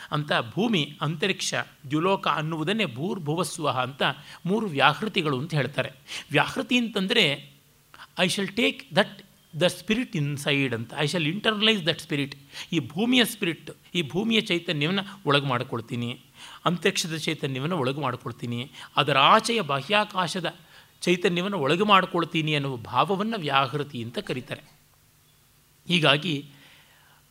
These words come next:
ಋಕ್, ಯಜುಸ್ಸು, ಸಾಮ ಅಂದರೆ ವರ್ಸ್, ಪ್ರೋಸ್, ಸಾಂಗ್ ಅಂತ, ಪದ್ಯ, ಗದ್ಯ, ಗಾನ ಅಥವಾ ಗೀತ, ಹೀಗೆ ವಾಕ್ಯನ ಮೂರು ರೂಪಗಳು ಮತ್ತು ಈ ನಮ್ಮ ಭೌತಿಕ ಜಗತ್ತಿನ ಮೂರು ರೂಪಗಳು,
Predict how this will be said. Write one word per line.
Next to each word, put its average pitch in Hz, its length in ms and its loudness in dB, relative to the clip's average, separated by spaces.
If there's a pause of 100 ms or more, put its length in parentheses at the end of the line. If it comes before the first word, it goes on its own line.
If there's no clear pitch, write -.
ಋಕ್, 233 300 0
ಯಜುಸ್ಸು, 202 420 4
ಸಾಮ 175 340 6
ಅಂದರೆ 127 500 0 (640)
ವರ್ಸ್, 226 360 2 (120)
ಪ್ರೋಸ್, 214 400 4 (380)
ಸಾಂಗ್ 160 460 4
ಅಂತ, 123 220 -4 (680)
ಪದ್ಯ, 175 440 0 (180)
ಗದ್ಯ, 147 420 -2 (220)
ಗಾನ 131 320 8
ಅಥವಾ - 440 -6
ಗೀತ, 139 300 -6 (440)
ಹೀಗೆ 185 240 -2
ವಾಕ್ಯನ 165 560 2
ಮೂರು 165 280 0
ರೂಪಗಳು 135 560 -2 (720)
ಮತ್ತು 196 380 0 (520)
ಈ 160 280 2
ನಮ್ಮ 135 480 0
ಭೌತಿಕ 214 380 -2
ಜಗತ್ತಿನ 202 540 0
ಮೂರು 156 340 -2
ರೂಪಗಳು, 131 720 -4